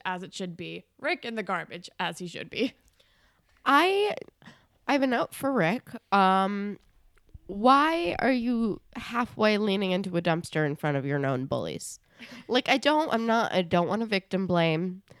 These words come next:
Speaker 2: but also, like, leave the beret.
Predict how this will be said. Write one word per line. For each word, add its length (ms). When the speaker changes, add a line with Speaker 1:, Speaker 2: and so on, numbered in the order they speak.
Speaker 2:
but 100
also, 640
like, 300
leave 460
the 140
beret. 480